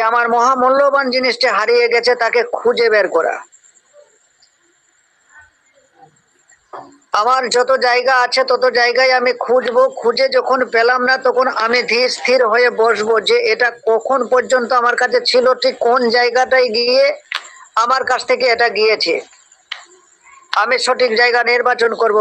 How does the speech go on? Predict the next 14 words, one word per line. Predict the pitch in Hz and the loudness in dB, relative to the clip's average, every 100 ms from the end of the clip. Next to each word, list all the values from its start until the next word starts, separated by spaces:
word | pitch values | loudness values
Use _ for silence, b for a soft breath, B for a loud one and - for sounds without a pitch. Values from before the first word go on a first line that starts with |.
| 208 226 | 0 0
কারণ | 233 233 - | 0 0 0
ওকে | 220 254 | 0 0
আমাকে | 240 233 240 240 - | 0 0 0 -2 -2
পেতেই | 226 226 240 220 | -2 0 2 2
হবে। | 233 233 | 2 2
ওটা | 226 240 233 - - | 2 0 -4 -4 0
পেয়ে | 226 254 254 | 2 2 2
যখন | 269 - 254 | 0 0 -2
আমি | 240 233 233 | -2 0 0
এবার | 226 220 | 0 -2
কোনো | 226 220 | -2 0
রকম | 233 233 247 226 | 0 0 -2 0
ভাবে | 240 247 | 0 0
তাকে | 240 233 | 0 -2